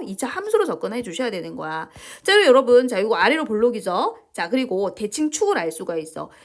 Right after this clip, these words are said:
자, 요 이하고 마이너스 십이, 즉 X의 제곱의 개수와,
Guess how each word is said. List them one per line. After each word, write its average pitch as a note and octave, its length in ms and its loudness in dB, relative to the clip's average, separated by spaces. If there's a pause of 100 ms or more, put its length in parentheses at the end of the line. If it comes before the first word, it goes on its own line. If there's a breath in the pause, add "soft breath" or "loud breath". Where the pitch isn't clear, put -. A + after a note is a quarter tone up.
자, B3 140 2
요 D4+ 120 4
이하고 D#4+ 560 6
마이너스 C4 400 2
십이, G#3+ 580 -6
즉 C4 240 -6
X의 F4+ 340 0
제곱의 B3+ 420 0
개수와, G3+ 560 -2